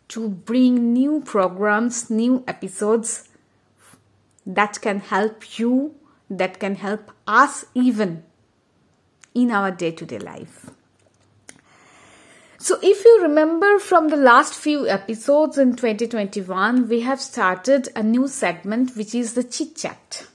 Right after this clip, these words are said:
That means a conversational session where we bring certain topics and we discuss over the expertised fa-, persons in that field.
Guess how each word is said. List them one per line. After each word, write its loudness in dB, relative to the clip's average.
That -10
means -6
a 4
conversational 4
session -4
where 4
we 0
bring 0
certain -4
topics -4
and 0
we -2
discuss -4
over 0
the 2
expertised -4
fa-, -4
persons -4
in -10
that -12
field. -10